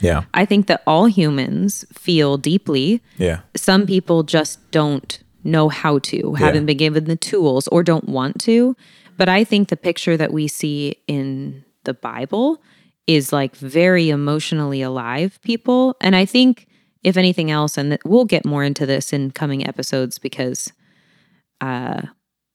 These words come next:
Speaker 2: I write more songs about this, but a lot of what's on my heart right now is kind of, um, people who have left the faith and who end up calling a lot of, um, I would say, relatively apt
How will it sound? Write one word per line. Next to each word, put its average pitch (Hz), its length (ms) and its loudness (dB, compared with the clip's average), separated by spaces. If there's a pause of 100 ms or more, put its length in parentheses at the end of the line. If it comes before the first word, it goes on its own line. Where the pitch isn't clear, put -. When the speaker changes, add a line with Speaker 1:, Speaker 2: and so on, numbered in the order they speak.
(120)
Speaker 2:
I 139 80 -4
write 127 220 -2
more 127 140 -4
songs 127 320 -6
about 127 320 -4
this, 160 260 -4
but 143 320 -2
a 151 100 0
lot 156 260 4
of 160 200 2
what's 151 220 0
on 147 140 0
my 135 120 -4
heart 131 300 -2
right 131 200 -2
now 143 420 0 (100)
is 175 220 2
kind 151 240 -2
of, 135 180 -2 (200)
um, 127 520 -6 (360)
people 180 240 0
who 165 100 2
have 143 160 2
left 131 220 -4
the 185 80 -4
faith 190 460 -2 (160)
and 135 400 -2
who 135 540 -2 (520)
end 233 200 4
up 208 160 2
calling 160 640 0
a 151 120 0
lot 143 360 0
of, 131 500 -4
um, 131 480 -8 (280)
I 415 100 0
would 311 120 2
say, 190 180 -2
relatively 160 840 0
apt - 540 -8